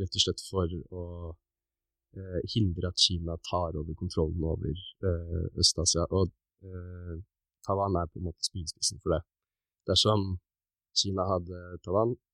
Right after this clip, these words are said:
så er det mye lettere for Kina å prosjektere makt inn og ut i resten av Stillehavet. Ehm, da vil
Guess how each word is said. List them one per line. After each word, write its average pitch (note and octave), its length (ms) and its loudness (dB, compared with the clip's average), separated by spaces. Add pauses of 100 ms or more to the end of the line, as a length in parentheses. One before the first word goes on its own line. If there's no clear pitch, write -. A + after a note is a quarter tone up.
(100)
så G2 240 2
er F#2+ 60 2
det F#2+ 100 -2
mye F#2 160 2
lettere F2+ 400 2
for F#2 180 2
Kina E2+ 460 -2
å E2 420 -4 (140)
prosjektere F2+ 480 2
makt - 580 -6 (100)
inn F2+ 440 -2
og E2+ 320 0
ut - 340 -6 (800)
i G2 160 2
resten F#2+ 540 6
av F2+ 160 2
Stillehavet. F2 540 4 (1200)
Ehm, F2+ 720 0 (720)
da G#2 120 8
vil G2 140 4